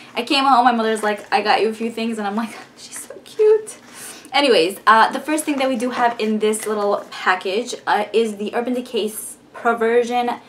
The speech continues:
Mascara. So it comes in this really nice, uh, packaging. I love the fact that it looks so, like, legit, even though it's a smaller size, you know?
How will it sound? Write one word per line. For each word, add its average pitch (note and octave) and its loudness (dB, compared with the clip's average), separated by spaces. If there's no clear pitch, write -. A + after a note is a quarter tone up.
Mascara. G3 0
So - 0
it G#3+ -4
comes A#3 -4
in A#3+ -4
this A3+ -6
really G3+ -2
nice, F#3 -4
uh, E3+ 0
packaging. G#3 -4
I F#3+ -2
love G#3 0
the D#4+ -4
fact G#3 0
that G3 -2
it G3 -2
looks G#3 -6
so, G#3 -4
like, E3+ -2
legit, G3 -4
even G#3+ -4
though G3+ 0
it's G3 -6
a G3 -10
smaller F#3 -4
size, F#3+ -4
you G3 -4
know? C#4 -2